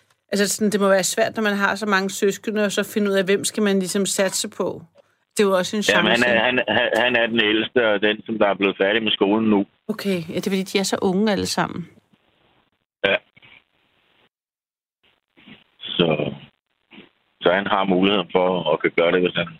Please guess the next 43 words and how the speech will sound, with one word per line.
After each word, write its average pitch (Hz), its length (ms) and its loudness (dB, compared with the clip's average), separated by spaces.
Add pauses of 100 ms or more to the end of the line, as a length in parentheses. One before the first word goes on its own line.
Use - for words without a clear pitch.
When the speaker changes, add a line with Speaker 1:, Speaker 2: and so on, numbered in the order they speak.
(160)
Speaker 2:
vel 90 140 4
at 98 60 4
Speaker 1:
Mm. 92 40 2
Speaker 2:
mærke 87 260 2
har 87 160 2
nogle 87 160 -2
ordentlige 80 320 -2
karakterer 85 340 0
til 90 200 -2
det, 104 80 -2
ikke? 123 120 -4 (220)
Speaker 1:
Ja, 208 120 0 (160)
ja, - 200 -2
okay. 208 300 -4 (480)
Og 202 120 4
altså, 196 400 -2
dine 214 200 2
døtre, 226 340 -2
hvor 233 140 -4
gamle 208 340 -2
er 220 60 -2
de? 233 380 -4 (180)
Din, 220 240 2
øh, 202 420 0 (320)
fra 196 100 2
første 202 400 -4
Speaker 2:
Mine 208 60 -4
Speaker 1:
ægteskab? - 340 -2
Speaker 2:
to, 123 220 2
mine 110 220 2
to 143 320 0
piger, 131 320 2
der, 113 240 2
den 110 200 0
mindste, 120 340 0
hun 120 160 0
er 117 60 2
tretten, 104 500 0
og 107 80 2
den 101 80 -2
ældste, 98 300 0
hun 104 140 0
er 101 40 -2